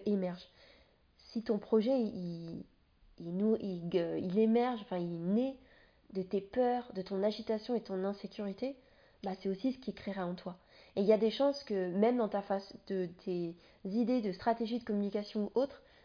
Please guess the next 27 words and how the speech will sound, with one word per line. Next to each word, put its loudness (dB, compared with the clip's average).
tu -2
vas 2
en 2
choisir 0
certaines -2
qui -10
nourrissent 0
ça 0
aussi -4
en -2
toi. 0
Et -6
du -6
coup, -4
bah, -4
ça -10
va -8
pas 0
être -6
en 0
cohérence -2
à -6
ce -14
que -16
tu -12
veux -6
créer. -14